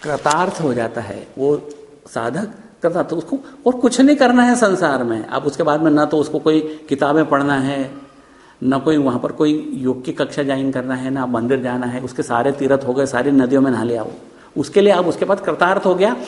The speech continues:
मीन्स इसके बाद में ultimate aim has been achieved,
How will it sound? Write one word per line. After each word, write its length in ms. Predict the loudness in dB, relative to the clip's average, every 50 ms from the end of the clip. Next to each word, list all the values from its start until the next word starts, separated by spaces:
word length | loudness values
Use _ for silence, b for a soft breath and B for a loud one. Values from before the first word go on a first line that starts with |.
| B B 0
मीन्स 160 | 0 0 2 0
इसके 340 | -2 -4 -4 2 2 4
बाद 240 | 4 4 4 2 2
में 360 | 2 2 0 0 0 B B B B B -4 0
ultimate 920 | 2 2 2 0 0 -2 -2 0 2 2 0 0 -2 -8 -16 -20 -12 -4 -2
aim 320 | 0 2 2 0 0 0
has 180 | 0 0 0 2
been 240 | 2 2 2 2 0
achieved, 320 | -2 -2 0 0 0 -2